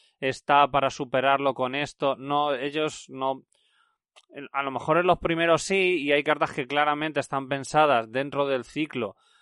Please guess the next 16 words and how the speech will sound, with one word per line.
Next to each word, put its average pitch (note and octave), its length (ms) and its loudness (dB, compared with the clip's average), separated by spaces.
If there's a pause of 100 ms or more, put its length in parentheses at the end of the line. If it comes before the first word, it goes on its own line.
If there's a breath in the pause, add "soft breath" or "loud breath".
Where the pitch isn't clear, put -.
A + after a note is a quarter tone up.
(140)
para B2 260 4
superar B2+ 480 2
los C#3 180 -4
escenarios B2+ 520 -2
de C3 60 -2
ese A#2+ 180 -8
ciclo, C#3+ 520 -2
y A#2+ 80 -6
lo A2 160 -4
vais C3 280 -2
a A#2 80 0
ver A#2+ 160 -2
con A2+ 160 -4
Angmar A#2+ 380 -4
muy A#2 260 -6
claramente, B2 720 -4